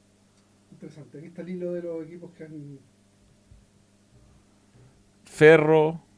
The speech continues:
Speaker 2: el Derbi de La Paz, Victoria de Brasil,
Speaker 1: Pero
Speaker 2: nueve
Speaker 1: sin idea.
Speaker 2: expulsados. Banfield, Newells. Talleres, River, la lim-, la liber-, esta me gusta. En la Libertadores de mil novecientos setenta y dos, Olimpia y Atlético Mineiro igualaban dos a dos en Asunción hasta que cinco jugadores del conjunto brasileño fueron expulsados.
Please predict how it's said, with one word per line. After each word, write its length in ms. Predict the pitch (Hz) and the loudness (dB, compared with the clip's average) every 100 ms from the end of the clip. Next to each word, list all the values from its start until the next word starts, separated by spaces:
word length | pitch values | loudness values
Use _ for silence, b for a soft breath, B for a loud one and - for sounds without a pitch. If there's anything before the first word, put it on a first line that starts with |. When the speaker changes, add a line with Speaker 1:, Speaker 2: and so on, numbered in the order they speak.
| _ _ - | _ _ -6
Speaker 2:
el 160 | 110 | 0
Derbi 260 | 127 147 139 | 4 4 6
de 80 | 135 | 6
La 160 | 123 | 8
Paz, 180 | 143 147 | 10 8
Victoria 320 | 131 123 143 139 | 8 4 4 6
de 60 | |
Brasil, 380 | 127 - 147 147 | 4 2 2 2
Speaker 1:
Pero 80 | 139 | 4
Speaker 2:
nueve 160 | 143 143 | 2 2
Speaker 1:
sin 40 | |
idea. 100 | 131 | 0
Speaker 2:
expulsados. 600 | 123 143 143 151 143 147 143 - _ _ _ _ _ _ _ _ | -2 2 6 6 4 -2 -8 -16 _ _ _ _ _ _ _ _
Banfield, 720 | 117 123 139 127 - 131 131 139 _ - | 0 2 2 0 -6 -6 -6 -14 _ -8
Newells. 800 | 113 135 139 131 127 127 - - _ _ | -4 -2 0 0 -2 -12 -20 -20 _ _
Talleres, 520 | 107 104 120 127 120 | -6 -2 2 2 0
River, 360 | 113 123 120 117 | -4 -4 -4 -2
la 160 | 113 117 | 2 4
lim-, 240 | 117 120 | 4 2
la 160 | 131 131 | 8 10
liber-, 260 | 143 139 - | 10 6 2
esta 220 | 160 170 | -2 -2
me 60 | 127 | 0
gusta. 320 | 95 - 98 b b b b | -4 -8 -12 b b b b
En 120 | 123 | 6
la 60 | 143 | 8
Libertadores 560 | 147 139 127 147 175 190 | 8 6 6 8 10 8
de 40 | |
mil 100 | 180 | 6
novecientos 360 | 180 160 185 151 | 2 2 0 -2
setenta 340 | 156 156 147 | -2 0 4
y 60 | 143 | 4
dos, 140 | 180 | 6
Olimpia 380 | 185 180 185 190 | 6 6 4 4
y 20 | |
Atlético 320 | 165 170 170 160 | 4 4 4 4
Mineiro 240 | 156 175 | 4 6
igualaban 360 | 170 156 165 160 | 8 8 6 6
dos 80 | 165 | 6
a 20 | |
dos 80 | 170 | 6
en 80 | 165 | 6
Asunción 480 | 143 143 - 170 175 | 0 -2 0 0 2
hasta 180 | - 143 | 2 0
que 80 | |
cinco 240 | 131 165 156 | 2 0 2
jugadores 320 | 170 160 165 | 6 8 6
del 160 | 156 127 | 2 2
conjunto 440 | 139 117 160 170 | 0 2 0 2
brasileño 360 | 139 143 160 151 | 0 0 0 0
fueron 260 | 165 165 | 0 0
expulsados. 680 | 151 - 120 - 143 107 | 0 0 -4 4 4 4